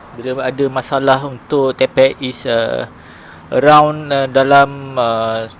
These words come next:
lima puluh ribu. So, korang dah kena check korang punya tepek if ada bunyi.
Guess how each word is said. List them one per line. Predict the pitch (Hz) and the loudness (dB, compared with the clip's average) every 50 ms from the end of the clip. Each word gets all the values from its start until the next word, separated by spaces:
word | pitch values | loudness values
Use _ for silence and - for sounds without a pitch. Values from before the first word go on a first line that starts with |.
| - - - - - - - 127 | -20 -20 -20 -20 -20 -20 -12 -10
lima | 127 131 139 | -6 -4 -4
puluh | 135 - 151 147 139 | -4 0 2 2 2
ribu. | 135 135 127 131 175 262 - - - - - - - - - - - | 2 0 0 0 0 0 -4 -10 -20 -20 -20 -20 -20 -20 -20 -20 -12
So, | - - 139 135 127 | -6 -2 -2 -2 -2
korang | - 135 131 131 135 131 127 | 0 0 2 2 2 2 0
dah | 127 | -2
kena | - - 131 127 127 127 127 127 123 117 | -2 -4 -4 -2 -2 -2 0 -2 -2 -4
check | - - - 143 120 - | -6 -4 -4 -4 0 2
korang | - 127 123 120 117 | 2 4 4 2 2
punya | 127 123 123 120 | -2 -4 -6 -4
tepek | - - 120 - - 139 143 143 - - | -2 -2 -4 -2 0 -2 -2 -2 -4 -6
if | - 127 - - | -8 -8 -2 0
ada | 147 123 113 123 | 0 2 2 0
bunyi. | 123 117 123 127 127 139 156 190 | -2 0 -2 -2 -2 -4 -6 -8